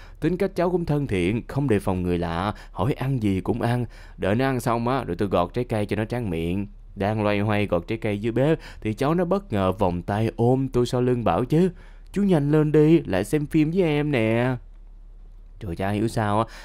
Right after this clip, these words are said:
nghe gọi bằng chú cái thấy nó vừa đúng đúng mà nó cũng <laughs> sai sai, mà thấy đáng yêu làm sao nha. Bất giác tôi nghĩ, giá mà cháu nó cứ lẻo đẻo sau lưng,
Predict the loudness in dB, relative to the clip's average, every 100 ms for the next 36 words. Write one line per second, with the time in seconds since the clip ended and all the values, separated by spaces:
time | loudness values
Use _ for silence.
0 | -4 2 4 4 4 0 2 4 2 0
1 | 0 0 2 2 2 0 0 -2 -2 -6
2 | -6 -6 -4 -2 -2 -4 -8 -4 -2 0
3 | 0 0 -2 -6 -12 -6 -2 -2 0 2
4 | 2 0 -2 0 2 2 2 -2 -12 -4
5 | -2 0 -2 0 0 2 2 0 -4 -4
6 | -2 -2 -2 -2 -2 0 -2 0 0 2
7 | 2 0 0 0 2 0